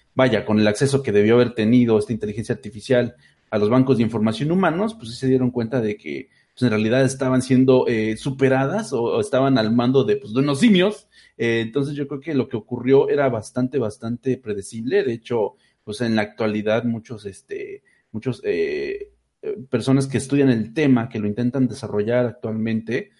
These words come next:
pues sí de repente han dicho, "Oye, es que es cierto, ¿no? Eh, de, de repente alimentamos un poco una inteligencia artificial y lo que se da cuenta es que estamos obsoletos como una forma de vida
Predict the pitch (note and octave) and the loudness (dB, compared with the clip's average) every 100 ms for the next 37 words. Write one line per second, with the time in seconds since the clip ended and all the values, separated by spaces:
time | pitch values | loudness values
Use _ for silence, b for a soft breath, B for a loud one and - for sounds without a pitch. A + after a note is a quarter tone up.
0 | _ _ _ _ _ C3+ C3 C#3 C3 C#3 | _ _ _ _ _ -2 2 4 4 2
1 | C3+ B2+ A#2+ B2+ A#2+ C3+ C#3+ B2+ B2 C3 | 2 2 2 -2 -4 -6 -4 -4 -2 -2
2 | G3 B2+ A2 G#2+ C#3+ F#3 A2+ G#2 G#2 G2+ | -2 -2 -2 -2 -2 -2 -2 -2 -4 -4
3 | G#2+ - A2+ A2+ A2+ B2+ C3+ D3+ A2 A2 | -6 -4 -4 -2 -2 0 0 2 2 2
4 | G#2 C3 A#2+ A#2 C3 C3 B2 A2 A2 A#2+ | 2 2 0 -2 -4 0 0 0 -4 -4
5 | A#2 A2+ A2 A2 C3+ F3+ _ b b b | -6 -12 -8 0 0 0 _ b b b
6 | B2+ A#2 - B2+ B2+ B2+ A2 B2+ B2+ G2+ | -4 -4 -2 -2 0 -2 -2 -4 -4 -6
7 | F#2+ - A2 C#3 C3+ C3+ C3+ - B2 - | -6 0 2 2 0 2 2 2 0 0
8 | C3 C3 F3+ F3 C3+ D#3 D3 C3 B2 C3+ | 0 2 2 0 0 0 2 2 2 2
9 | C#3+ A#2 - | 2 0 -4